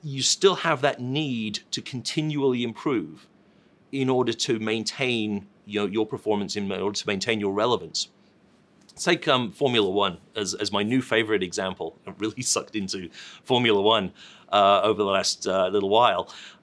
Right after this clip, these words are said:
Um, and one of the, the, the data points, one of the things that really stuck with me was this idea that the car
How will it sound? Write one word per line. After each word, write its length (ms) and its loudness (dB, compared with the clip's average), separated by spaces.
Um, 480 2
and 380 0
one 180 4
of 140 0
the, 160 8
the, 340 2
the 100 0
data 260 0
points, 300 -2
one 120 -2
of 60 -6
the 60 -4
things 220 -2
that 80 -2
really 240 -4
stuck 260 -2
with 180 -6
me 140 -6
was 200 -6
this 160 -4
idea 480 0
that 320 -6
the 80 -4
car 560 0